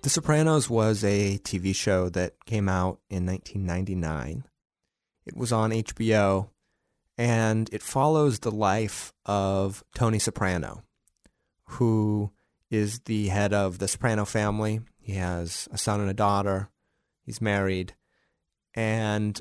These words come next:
uh, he's also the head of the Soprano crime family. If you haven't seen the show, keep listening, because it's not really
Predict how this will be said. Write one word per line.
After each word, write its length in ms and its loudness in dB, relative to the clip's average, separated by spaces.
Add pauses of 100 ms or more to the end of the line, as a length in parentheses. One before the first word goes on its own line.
uh, 300 0
he's 180 0
also 240 2
the 100 -2
head 260 2
of 260 -2
the 200 -2
Soprano 440 0
crime 380 -2
family. 520 -8 (560)
If 100 -4
you 60 4
haven't 180 4
seen 200 2
the 80 2
show, 220 4
keep 280 -6
listening, 500 -2
because 720 -4
it's 240 -8
not 240 0
really 640 0